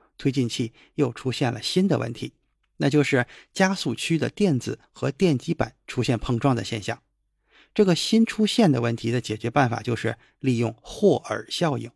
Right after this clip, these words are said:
这就是霍尔电推进发动机。顾名思义，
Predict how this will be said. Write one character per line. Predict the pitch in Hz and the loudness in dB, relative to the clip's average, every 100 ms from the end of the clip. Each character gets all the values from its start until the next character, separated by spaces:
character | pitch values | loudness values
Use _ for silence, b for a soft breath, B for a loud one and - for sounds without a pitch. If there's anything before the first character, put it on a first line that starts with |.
| _ _ _ b b b | _ _ _ b b b
这 | 190 | 2
就 | 180 165 | 2 0
是 | 131 | -2
霍 | - 202 160 | 0 4 6
尔 | 127 113 | 4 -2
电 | 117 165 135 | 0 0 0
推 | - 165 165 | 0 -2 0
进 | - 135 _ | 0 -2 _
发 | - 131 | -4 -2
动 | 127 127 | -2 -4
机。 | 117 143 - _ _ _ | -4 -6 -6 _ _ _
顾 | - 143 | 2 4
名 | 135 | 4
思 | - 170 | 2 2
义， | 151 | 2